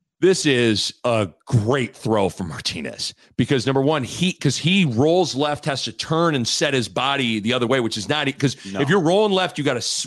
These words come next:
Speaker 1: reset and throw it back the other way.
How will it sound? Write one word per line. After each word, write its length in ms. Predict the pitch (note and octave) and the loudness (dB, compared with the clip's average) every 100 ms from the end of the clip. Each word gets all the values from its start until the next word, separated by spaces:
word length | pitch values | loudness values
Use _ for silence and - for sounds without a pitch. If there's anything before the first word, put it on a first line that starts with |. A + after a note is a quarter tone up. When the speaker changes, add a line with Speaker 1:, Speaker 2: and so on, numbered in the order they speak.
| A#2+ | -4
Speaker 1:
reset 640 | B2 F#3 G#3 - F3+ D#3+ - | 0 2 2 0 0 0 -4
and 160 | B2+ - | -4 0
throw 160 | D3 | 0
it 160 | A#2 F#2+ | 0 -2
back 300 | B2+ C#3+ - | -2 -2 0
the 100 | C#3+ | 2
other 180 | C3 A2+ | 4 4
way. 420 | C3+ A#2 G2 | 4 2 0